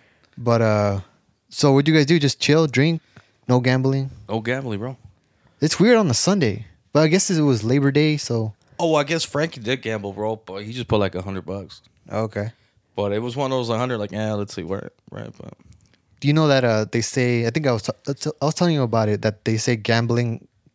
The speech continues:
Speaker 1: addicts are the worst type of addicts, even worse than crackheads and shit?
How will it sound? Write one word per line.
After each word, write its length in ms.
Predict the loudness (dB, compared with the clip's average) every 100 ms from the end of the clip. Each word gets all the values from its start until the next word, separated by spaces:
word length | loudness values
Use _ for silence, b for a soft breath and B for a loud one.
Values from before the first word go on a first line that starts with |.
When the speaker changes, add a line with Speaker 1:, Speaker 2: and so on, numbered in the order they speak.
| _ -2
Speaker 1:
addicts 340 | 0 0 -2 -2
are 80 |
the 120 | -4 0
worst 260 | -2 0
type 180 | -2 -2
of 60 | 0
addicts, 460 | 0 0 -4 -10 -14 b b b
even 200 | -4 -2
worse 200 | 0 -2
than 120 | -4
crackheads 420 | -2 0 0 -4 -4
and 80 |
shit? 280 | -2 -2 -4